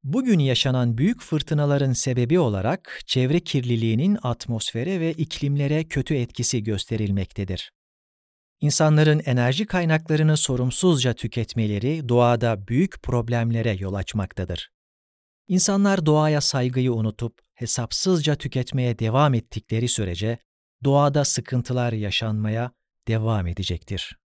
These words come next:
Doğayı korumak adına bir şeyler yapmak hiç de geç değil. Hala ona hak ettiği saygıyı gösterebilir, bize bir anne gibi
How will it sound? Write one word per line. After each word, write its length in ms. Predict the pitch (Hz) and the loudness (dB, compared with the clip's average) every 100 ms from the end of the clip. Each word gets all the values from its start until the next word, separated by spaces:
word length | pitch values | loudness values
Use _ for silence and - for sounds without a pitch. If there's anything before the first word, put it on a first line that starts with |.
| _ _ _ | _ _ _
Doğayı 420 | 127 123 123 123 123 | 2 4 4 2 0
korumak 440 | 120 123 127 - | -2 0 0 0
adına 360 | 120 123 117 104 | 0 2 0 -2
bir 60 | |
şeyler 420 | 104 120 117 123 | -4 -2 0 0
yapmak 560 | 113 104 - 120 131 - | 0 -4 -2 -4 -4 -12
hiç 320 | - 202 - 135 | -4 -2 -2 -4
de 80 | |
geç 320 | 123 120 - - | -4 -4 -4 -2
değil. 240 | 104 82 _ _ _ _ _ _ _ _ _ | -4 -4 _ _ _ _ _ _ _ _ _
Hala 420 | - 180 185 170 170 | -4 0 2 2 2
ona 240 | 156 151 | 2 0
hak 240 | - 165 | 0 -4
ettiği 280 | 135 - 131 | -4 -4 -4
saygıyı 520 | - 120 113 117 110 | -2 -2 -2 -2 -2
gösterebilir, 760 | 107 104 - 104 101 107 143 - _ _ _ | -4 -6 -6 -4 -2 0 -2 -4 _ _ _
bize 300 | 147 151 151 | 0 2 2
bir 120 | 127 - | 0 0
anne 300 | 127 131 175 | 2 4 2
gibi 380 | 135 120 127 | 2 2 0